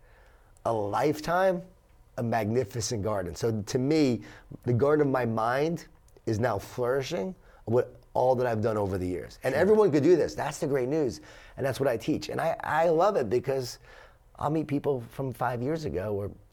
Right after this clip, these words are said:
Speaker 1: ten years ago now that have been following my stuff, and they're like, "Man, I've been doing all these years, and I'm getting all these now living testimonials of, of people that have been doing this, that it works." You gotta do the work,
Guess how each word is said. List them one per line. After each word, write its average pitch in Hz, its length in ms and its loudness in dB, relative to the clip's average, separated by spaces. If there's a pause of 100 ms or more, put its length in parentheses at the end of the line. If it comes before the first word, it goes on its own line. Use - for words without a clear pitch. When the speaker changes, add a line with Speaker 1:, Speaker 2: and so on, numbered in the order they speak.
Speaker 1:
ten 151 200 -4
years 131 200 -2
ago 82 160 -2
now 98 180 -2
that 101 60 -2
have 82 100 -4
been 85 100 -8
following 104 300 -6
my 87 80 -6
stuff, 110 360 -6
and 104 80 -6
they're 107 80 -4
like, 104 240 -6
"Man, 120 160 -8
I've 98 80 -6
been 85 100 -6
doing 117 180 -2
all 107 80 -2
these 104 180 -4
years, 127 220 -2
and 120 200 -6 (300)
I'm 104 80 -8
getting 117 180 -2
all 117 400 -2
these 107 220 -4
now 107 400 -4
living 110 340 -2
testimonials 104 840 -4
of, 95 200 -6
of - 160 -12
people 104 220 -4
that 101 80 -4
have 95 100 -6
been 87 140 -6
doing 110 220 -2
this, 156 320 -6 (420)
that 120 100 -2
it 117 80 0
works." - 640 -4
You 117 80 -4
gotta 151 160 4
do 120 80 2
the 98 80 0
work, 170 520 -2